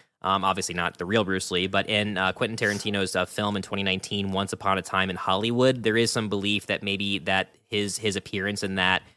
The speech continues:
uh, caused the family to say, "You know what, we, we want him to be more respected in the appearances that he makes in any way, shape, or form, even if it's not with his real name." Again, I, I most likely think that this is an overreaction from Capcom. If this is true, right, right now we're going off of what,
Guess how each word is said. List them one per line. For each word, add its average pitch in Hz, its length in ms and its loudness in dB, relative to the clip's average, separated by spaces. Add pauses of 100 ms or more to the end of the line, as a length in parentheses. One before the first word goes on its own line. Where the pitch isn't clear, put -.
(180)
uh, 92 100 6
caused 104 380 4
the 92 60 0
family 95 340 2
to 90 80 -4
say, 95 160 0
"You 92 140 0
know 95 140 2
what, 95 260 4
we, 98 340 -2
we 98 140 -2
want 95 200 0
him 95 140 -6
to 92 80 -6
be 92 140 -2
more 92 200 0
respected 90 600 0
in 90 280 -4
the 90 120 -4
appearances 90 440 -4
that 85 120 -6
he 90 100 -8
makes 87 260 -4
in 90 80 -8
any 95 160 -4
way, 90 160 -2
shape, 87 260 -4
or 92 60 -4
form, 90 360 -4
even 92 260 -4
if 87 100 -4
it's 90 180 -8
not 85 240 -2
with 87 120 -10
his 85 160 -6
real 85 180 -4
name." 113 420 0 (360)
Again, 139 320 6
I, 131 160 4
I 131 160 4
most 180 420 4
likely 131 420 2
think 95 480 -2 (340)
that 101 140 0
this 113 140 4
is 104 100 -2
an 101 60 0
overreaction 98 600 4
from 90 140 -6
Capcom. 95 480 2
If 202 180 6
this 262 180 0
is 208 100 0
true, 135 280 6
right, 113 200 8
right 127 180 6
now 123 180 6
we're 117 100 6
going 110 180 2
off 101 240 6
of 98 160 0
what, 98 260 4